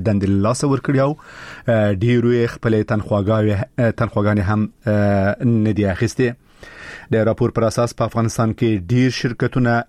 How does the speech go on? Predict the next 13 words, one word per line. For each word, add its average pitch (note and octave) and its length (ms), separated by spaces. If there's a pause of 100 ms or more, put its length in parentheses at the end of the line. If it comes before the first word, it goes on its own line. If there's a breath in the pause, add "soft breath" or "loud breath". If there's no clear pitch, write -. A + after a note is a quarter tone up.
(120)
په A2 160
معلق G#2 540
حالت G#2 400
کې - 120
دي، G#2+ 120
ځکه G2+ 260
زرګونه G#2 400
افغانان G#2+ 520
هره G#2 280
ورځ G2+ 220
له G2 100
هیواده G2 440
وځي. G2 380